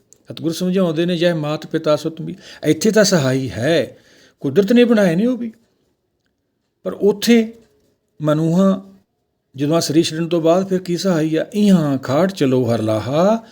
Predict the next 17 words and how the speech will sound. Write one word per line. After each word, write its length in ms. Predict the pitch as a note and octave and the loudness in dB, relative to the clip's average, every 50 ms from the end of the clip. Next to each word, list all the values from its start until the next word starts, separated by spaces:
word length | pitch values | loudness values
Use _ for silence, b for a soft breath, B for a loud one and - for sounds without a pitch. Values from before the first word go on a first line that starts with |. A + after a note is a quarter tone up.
| B B B B B B B B B _ - D3+ | B B B B B B B B B _ -10 -8
ਅੱਗੇ 220 | D3+ D3 D#3 C#3+ | -4 -2 -2 -2
ਬਸਨ 320 | A#2+ A2 A2+ G#2 - A#2 A2+ | -2 -2 -6 -8 -8 -10 -10
ਸੇ 220 | - A2 A2+ A2 | -10 -10 -10 -12
ਲਾਓ।" 300 | G#2+ G#2 G2+ A2 C3 D3+ | -12 -12 -10 -8 -6 -6
ਆਪਾਂ 360 | C#3+ C#3 - - C3 A#2+ A2+ | -6 -6 -6 -6 -6 -6 -6
ਹਰ 160 | G2 A#2+ - - - | -8 -10 -10 -10 -12
ਕਥਾ 240 | - A#2+ A#2 - C3+ | -14 -12 -8 -6 -6
ਨਾਲ 120 | D#3 D#3+ D3+ | -4 -4 -6
ਜੁੜੀਏ 400 | B2+ B2 A#2 C#3 E3 G3+ A3+ G#3 | -6 -6 -6 -4 -2 0 0 0
ਬਾਣੀ 300 | E3 D3 C3 A#2+ A#2+ A#2+ | 0 -2 -4 -4 -4 -6
ਨਾਲ, 120 | A#2+ B2 | -8 -10
ਬਾਣੀ 380 | A#2 A2 A2 G#2+ A2 G#2+ A2 A2+ | -10 -10 -10 -10 -10 -12 -12 -12
ਹਰ 240 | G#2 A#2+ A#2 A#2+ | -12 -12 -12 -12
ਕਥਾ 320 | A#2+ A#2 - A2+ A2 B2 A#2+ | -14 -14 -14 -14 -12 -10 -10
ਦਾ 140 | A2 A#2 A2 | -10 -10 -12
ਗਿਆਨ 400 | G#2+ A2 A2 A2 A#2 C3+ D#3 E3 | -10 -10 -8 -6 -4 -4 -2 -2
ਹੈ, 200 | F3 E3+ E3+ | -2 -2 -4